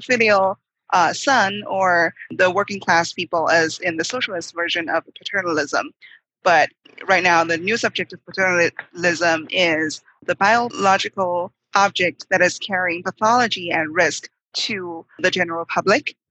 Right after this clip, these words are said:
and that should be, uh, managed. So that's the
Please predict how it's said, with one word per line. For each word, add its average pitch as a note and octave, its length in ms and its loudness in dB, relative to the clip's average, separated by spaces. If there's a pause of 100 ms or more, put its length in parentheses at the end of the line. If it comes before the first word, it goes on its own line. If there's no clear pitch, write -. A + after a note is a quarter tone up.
and E3+ 160 0
that E3+ 200 2
should - 260 -4
be, C#3+ 340 -6 (420)
uh, F3+ 80 2
managed. F3 600 -2 (200)
So G#3 240 -2
that's C#4+ 540 0 (300)
the F#3 520 4